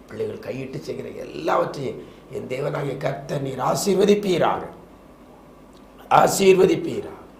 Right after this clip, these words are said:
கிருபைகள் பெருகட்டும், கிருபைகள் பெருகட்டும், கிருபைகள் பெருகட்டும் ஐயா. தகப்பனே, அடைக்கப்பட்ட வாசல்கள் திறக்கட்டும் ஐயா. கடன் பாரங்களை அடைக்க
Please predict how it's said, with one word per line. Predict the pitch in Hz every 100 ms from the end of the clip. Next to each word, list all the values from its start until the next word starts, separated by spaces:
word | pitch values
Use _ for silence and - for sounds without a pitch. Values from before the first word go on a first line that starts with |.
| - - - -
கிருபைகள் | 127 123 117 104 -
பெருகட்டும், | 98 101 - - -
கிருபைகள் | 143 160 147 123 -
பெருகட்டும், | 113 107 104 - 107 170
கிருபைகள் | 180 180 180 -
பெருகட்டும் | 143 123 113 110 98
ஐயா. | 92 - - - - - -
தகப்பனே, | - 101 - - 117 120 - - - - - - - - - -
அடைக்கப்பட்ட | - 104 120 120 113 107
வாசல்கள் | 113 - 135 123 -
திறக்கட்டும் | 127 147 139 117 104 101
ஐயா. | 92 - - - - - - - - - - 110
கடன் | 120 123
பாரங்களை | 120 123 127 127 110
அடைக்க | 131 127